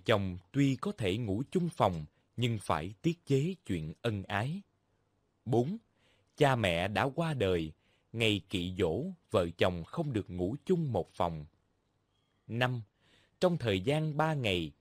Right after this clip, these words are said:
trước ngày giỗ cha hoặc mẹ, vợ chồng tuy có thể ngủ chung phòng, nhưng phải tiết chế chuyện ân ái. Năm điều nêu trên đây, trước là những sự tiết chế khi để tang,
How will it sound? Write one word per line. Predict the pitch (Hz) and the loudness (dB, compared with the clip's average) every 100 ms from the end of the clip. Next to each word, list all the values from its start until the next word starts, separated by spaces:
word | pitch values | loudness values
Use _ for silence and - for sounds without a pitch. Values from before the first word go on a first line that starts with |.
| _ - | _ -4
trước | 208 220 | -4 -2
ngày | 113 95 80 | -2 -2 0
giỗ | 82 82 143 - | -2 -2 -6 -4
cha | 143 131 120 - | -4 -4 -6 -4
hoặc | 104 - | -4 -2
mẹ, | 95 80 80 92 _ _ _ _ _ | -2 -2 -4 -12 _ _ _ _ _
vợ | 92 98 92 - | 2 2 2 0
chồng | 104 92 92 _ | 0 0 -8 _
tuy | 131 131 120 | -2 0 -2
có | - | -4
thể | 208 107 120 | -4 -2 -2
ngủ | 110 117 - | -2 -4 -2
chung | 185 175 | -4 -2
phòng, | - 101 87 78 _ _ _ | 0 0 0 -10 _ _ _
nhưng | 110 120 110 | -4 -2 -2
phải | 101 85 92 | -2 -4 -2
tiết | 175 170 - | -6 -6 -2
chế | 131 170 202 - | -2 -2 -6 -6
chuyện | 90 76 90 - | -6 -6 -8 -4
ân | 113 98 | -4 -4
ái. | 101 101 147 190 _ _ _ _ _ _ _ _ - | -4 -4 -4 -12 _ _ _ _ _ _ _ _ -12
Năm | 123 175 170 | 0 2 2
điều | 113 98 85 | 2 2 0
nêu | 92 123 | 0 0
trên | - 127 117 | 0 -2 2
đây, | 120 113 - _ _ _ _ - | 2 0 -6 _ _ _ _ 0
trước | 226 - 123 | 0 0 2
là | 110 | 2
những | 98 131 | 2 -2
sự | - 95 82 | -2 -2 -4
tiết | - 190 - | -4 -6 -2
chế | 143 139 226 - _ | 2 2 2 -6 _
khi | - 127 117 104 | -4 -2 0 0
để | 87 113 - | -2 -2 -2
tang, | 147 139 | -2 -2